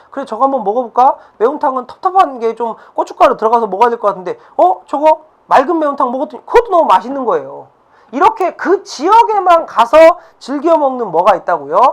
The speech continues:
어떤 문화라든가 지역 음식 문화 같은 게 있습니다. 이거 지역에만 즐기는 거죠. 자, 세대 문화.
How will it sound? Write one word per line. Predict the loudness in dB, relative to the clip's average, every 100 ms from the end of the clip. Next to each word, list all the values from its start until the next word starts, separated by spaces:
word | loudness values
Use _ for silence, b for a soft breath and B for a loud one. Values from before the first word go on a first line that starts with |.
| B B
어떤 | -8 -4 -6 -6
문화라든가 | -6 2 4 4 2 0 0 0
지역 | -6 -4 -2 -4
음식 | -8 -10 -6
문화 | -4 -4
같은 | -6 -12
게 | -20
있습니다. | -20 -20 -20 -12
이거 | -8 -8
지역에만 | -4 0 2 2 0
즐기는 | -2 -10 -8 -4
거죠. | -2 2 4 6 6 4 B B B B
자, | 2 2
세대 | 4 6 6
문화. | 6 6 6 4